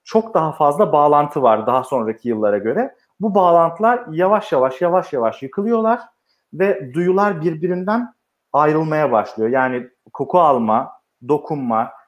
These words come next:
görme vesaire her biri birbirinden ayrılmaya başlıyor ve ayrı, e, merkezler haline gelmeye, ayrı duyular haline gelmeye başlıyorlar. Ancak bunlar olmadan önce, yani bu sinaptik pruning ya da, e, nöro-, nöronal pruning olmadan önce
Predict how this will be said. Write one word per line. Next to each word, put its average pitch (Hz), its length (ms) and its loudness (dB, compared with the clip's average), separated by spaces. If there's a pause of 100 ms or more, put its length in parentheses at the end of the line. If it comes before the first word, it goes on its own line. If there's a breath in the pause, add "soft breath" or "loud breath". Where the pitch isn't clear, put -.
görme 127 600 0
vesaire 147 420 0
her 190 380 -2
biri 165 240 -4
birbirinden 170 560 -2 (120)
ayrılmaya 151 580 2
başlıyor 214 340 2
ve 220 100 0
ayrı, 156 480 0 (300 soft breath)
e, 127 140 4
merkezler 139 600 0
haline 117 380 0
gelmeye, 110 360 0
ayrı 139 340 0
duyular 139 320 -2
haline 107 280 -2
gelmeye 104 400 -4
başlıyorlar. 160 480 -2 (340 soft breath)
Ancak 165 380 -4
bunlar 180 280 0
olmadan 185 460 0
önce, 117 220 -4
yani 117 200 -2
bu 127 60 -8
sinaptik 139 580 -8
pruning 139 440 -6
ya 117 120 0
da, 120 200 0 (240 loud breath)
e, 123 100 2
nöro-, 120 580 2
nöronal 139 380 4
pruning 135 460 -6
olmadan 165 460 0
önce 135 340 -4